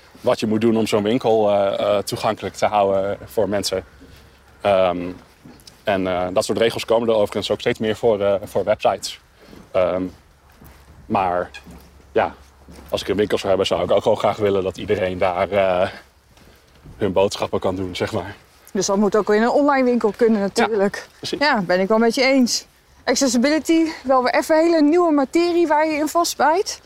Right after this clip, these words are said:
Speaker 1: Ja.
Speaker 2: Maar kan dat allemaal zomaar bij Achmea?
Speaker 1: Ja, dat, eh, dat kan zeker.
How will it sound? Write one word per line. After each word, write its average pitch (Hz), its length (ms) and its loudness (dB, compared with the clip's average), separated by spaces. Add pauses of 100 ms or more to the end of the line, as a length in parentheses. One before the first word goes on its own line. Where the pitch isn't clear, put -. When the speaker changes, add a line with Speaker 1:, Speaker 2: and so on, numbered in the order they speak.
(280)
Speaker 1:
Ja. 139 140 0
Speaker 2:
Maar 294 160 0
kan 302 140 2
dat 294 140 2
allemaal 285 240 2
zomaar 302 300 2
bij 269 120 2
Achmea? 302 480 0 (500)
Speaker 1:
Ja, 220 220 0
dat, 135 200 -2
eh, 117 300 4
dat 117 140 0
kan 113 180 0
zeker. 151 320 0